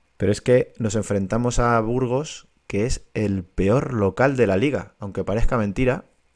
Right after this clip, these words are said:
solo han ganado cinco de sus diez partidos en casa.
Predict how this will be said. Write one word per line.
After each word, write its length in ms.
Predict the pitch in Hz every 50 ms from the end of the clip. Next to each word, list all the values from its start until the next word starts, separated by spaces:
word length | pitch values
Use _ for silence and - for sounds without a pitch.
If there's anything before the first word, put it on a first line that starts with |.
| _ _ _ _ _ _ -
solo 300 | - - - 117 120 123
han 100 | 127 117
ganado 360 | 117 117 123 131 123 - - -
cinco 720 | - - - 131 131 127 - _ _ _ - 127 123 123
de 120 | 113 104
sus 320 | - - - 98 95 - - -
diez 300 | 95 - 120 123 120 -
partidos 800 | - - 113 101 - - 123 123 127 139 151 - - - - _ _ _ _
en 380 | - 104 101 95 92 90 87 87
casa. 400 | - - 120 - - - - -